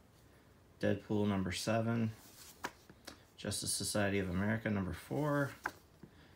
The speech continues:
Doom Patrol number three, Adventures of Superman John Kent number four, Daredevil number twelve, Fantastic Four number eight,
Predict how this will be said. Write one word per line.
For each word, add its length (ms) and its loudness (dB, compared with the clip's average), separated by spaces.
Doom 200 2
Patrol 440 0
number 240 2
three, 560 0
Adventures 540 0
of 160 0
Superman 560 2
John 280 4
Kent 640 -2
number 280 -2
four, 640 -2
Daredevil 440 2
number 220 0
twelve, 640 0
Fantastic 480 -2
Four 320 2
number 340 4
eight, 400 2